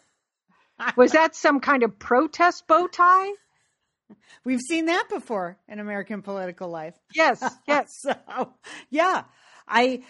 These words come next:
Speaker 2: I don't know. Were we not supposed to know? Obviously, we were supposed to notice. Is she mini Bess?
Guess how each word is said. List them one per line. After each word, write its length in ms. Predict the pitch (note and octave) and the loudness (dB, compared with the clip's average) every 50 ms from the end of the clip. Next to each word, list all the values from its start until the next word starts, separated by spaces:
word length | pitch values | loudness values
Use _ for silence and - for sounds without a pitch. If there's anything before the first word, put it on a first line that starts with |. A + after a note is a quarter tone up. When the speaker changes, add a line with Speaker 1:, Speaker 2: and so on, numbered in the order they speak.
| _ _ _ _ _ | _ _ _ _ _
Speaker 2:
I 220 | - G#3+ A3+ A3+ | -6 -4 -2 0
don't 180 | A3+ B3 B3+ B3+ | 0 0 0 0
know. 260 | C4 F4 G4+ G4+ A#3 F3+ | 0 0 0 0 -2 -4
Were 260 | E3+ F3 F#3+ G#3 G#3+ | -4 -4 -4 -2 -2
we 160 | A3 A3+ A3+ | -2 -2 -4
not 300 | A3 A3 A3 A3+ A#3+ B3 | -2 -2 0 0 0 -2
supposed 440 | B3+ - C#4 A#3+ C#4+ C#4 C#4 C4 - | -4 -10 -6 -4 -4 -4 -4 -6 -10
to 60 | - | -8
know? 380 | C4 B3 C#4+ D4+ D#4+ E4+ F4 E4 | -6 -2 -2 0 0 0 0 2
Obviously, 560 | C#4 A#3 A#3 C4 C4 D#4+ D#4 - - D#4+ D#4 C#4+ | 4 4 4 4 4 0 -6 -4 -4 -6 -4 -4
we 140 | C4+ C4 | -4 -4
were 220 | A#3+ G#3 A3+ B3 C4 | -4 -2 -2 -4 -4
supposed 480 | B3+ D4+ C#4+ B3 D4+ D4+ D4+ D4 D4+ | -6 -10 -6 -4 -2 -2 -2 -4 -8
to 80 | - D#4 | -12 -8
notice. 480 | C4+ D4+ D4+ D4+ D#4 D#4+ D#4+ C#4+ - B3+ | -6 -2 -2 -2 -2 -4 -8 -8 -8 -10
Is 100 | A3 G3+ | -10 -10
she 260 | - - B3 A#3+ A#3 | -8 -8 -8 -8 -8
mini 340 | G#3 G3 A3 A3+ A#3+ C4 C4 | -8 -8 -8 -6 -6 -6 -6
Bess? 340 | G#3+ C#4 C4 C4+ D4 D#4 | -4 -2 -2 -2 -2 -4